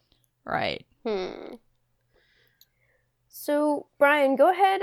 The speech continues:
Speaker 2: and go through sort of the gameplay mechanics. You have this wonderful note in our show notes that says, "Arg, the inventory system."
Speaker 1: <laughs>
Speaker 2: So, <laughs> tell, tell me,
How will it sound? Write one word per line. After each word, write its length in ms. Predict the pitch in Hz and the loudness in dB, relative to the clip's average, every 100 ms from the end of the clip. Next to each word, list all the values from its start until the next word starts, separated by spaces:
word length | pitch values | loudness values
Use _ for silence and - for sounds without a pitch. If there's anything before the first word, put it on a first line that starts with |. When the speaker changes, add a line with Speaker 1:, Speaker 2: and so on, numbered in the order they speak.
| - | -4
Speaker 2:
and 540 | 240 233 240 233 220 | 0 2 2 0 -2
go 180 | 196 226 | 2 0
through 400 | 226 254 240 226 | 2 -2 0 -2
sort 240 | 233 214 208 | -2 -2 0
of 80 | |
the 60 | 196 | -2
gameplay 600 | 180 185 202 202 202 190 | -4 -4 -4 -2 -2 -2
mechanics. 580 | 196 - 202 202 - - | -6 -4 -2 -2 -8 -8
You 120 | 220 | -6
have 220 | 226 214 208 | 0 0 0
this 240 | 208 - | -6 -4
wonderful 520 | 208 202 202 202 196 | -4 -2 -2 -2 -4
note 400 | 190 185 185 - - | -2 0 0 0 -4
in 180 | 196 | -6
our 420 | 202 190 190 190 190 | -4 -2 0 -2 -2
show 200 | 202 196 | -2 -2
notes 360 | 196 196 - - | -4 -6 -8 -2
that 220 | 196 - | -2 -2
says, 260 | 202 202 - | -4 -4 -4
"Arg, 520 | - 202 196 202 202 | 2 4 6 2 -2
the 160 | 202 190 | -6 -2
inventory 760 | 196 202 190 196 202 190 190 | -2 -2 -4 -2 0 0 -2
system." 640 | 196 196 208 - 190 185 190 | -4 -10 -10 -2 -2 0 0
Speaker 1:
<laughs> 60 | 233 - - 170 | 0 2 0 4
Speaker 2:
So, 440 | 247 285 254 320 | 8 10 10 8
<laughs> 300 | 427 339 330 | 8 6 6
tell, 340 | 349 - 349 - 285 330 285 320 - 539 523 480 453 | -2 4 2 6 4 4 2 0 2 0 6 6 4
tell 200 | 349 330 | 0 2
me, 400 | 320 349 320 262 | 4 6 4 2